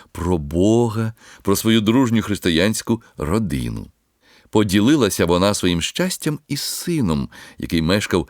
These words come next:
на далекій півночі. Там жив і її онук. Степанівна вже давно його не бачила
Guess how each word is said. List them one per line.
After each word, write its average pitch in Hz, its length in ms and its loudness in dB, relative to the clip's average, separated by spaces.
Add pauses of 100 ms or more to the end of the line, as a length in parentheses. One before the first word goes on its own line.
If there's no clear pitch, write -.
(160)
на 85 140 -2
далекій 85 460 -2 (100)
півночі. 76 600 -2 (680)
Там 151 300 2
жив 160 360 -2 (160)
і 151 100 0
її 139 380 -2
онук. - 680 -4 (1000)
Степанівна 101 580 2
вже 90 180 2
давно 95 420 2
його 69 200 -4
не 58 120 -4
бачила 55 460 -10